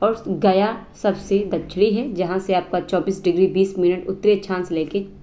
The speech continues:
पश्चिमी चंपारण के सत्ताईस डिग्री इकतीस मिनट तक फैली हुई है। और सबसे पश्चिमी जो आपका बिहार का सबसे पश्चिमी जो ज़िला है वो कौन सा है? कैमूर है। और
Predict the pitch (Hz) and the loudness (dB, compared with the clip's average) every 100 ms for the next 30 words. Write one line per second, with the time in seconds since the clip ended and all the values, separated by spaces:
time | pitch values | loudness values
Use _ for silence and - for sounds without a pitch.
0 | - - - 190 196 214 233 220 175 165 | -20 -10 -2 -2 0 0 2 0 0 0
1 | 170 170 202 202 - - - 202 196 220 | -4 -2 -4 -4 -14 -20 -6 -4 2 2
2 | 220 196 190 - - 196 185 175 180 180 | 4 4 4 2 -2 0 2 2 -2 -8
3 | - 160 185 202 202 233 285 - - - | -4 0 2 2 0 -2 -4 -10 -16 -16
4 | - - 220 254 247 - 320 320 320 - | -8 -2 0 0 -2 -2 2 2 0 -6
5 | - - 226 - - 240 254 320 294 214 | -8 -2 0 -2 -4 4 6 6 4 4
6 | 233 - 175 - 196 202 190 175 170 196 | 4 2 -6 -4 -2 -2 0 0 0 -2
7 | 247 214 202 185 208 202 185 - 180 175 | -2 -4 -4 -4 -4 -2 -6 -2 4 6
8 | 202 196 147 160 160 160 175 208 - - | 4 0 -2 0 0 -2 -6 -8 -12 -20
9 | - 208 208 208 202 202 190 226 - 190 | 0 0 4 4 4 2 0 -2 -2 2
10 | 175 185 226 196 190 226 - - - - | 4 6 6 4 2 0 -10 -20 -20 -10
11 | - 202 233 240 | 2 4 2 -2